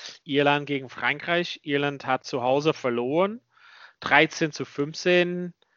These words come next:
Ähm, hast du das Spiel gesehen? Wenn ja, war das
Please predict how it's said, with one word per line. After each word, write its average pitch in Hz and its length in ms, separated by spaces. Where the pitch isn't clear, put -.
Ähm, 143 800
hast - 280
du 180 40
das 165 100
Spiel 165 220
gesehen? 156 720
Wenn 156 260
ja, 147 720
war 135 280
das - 520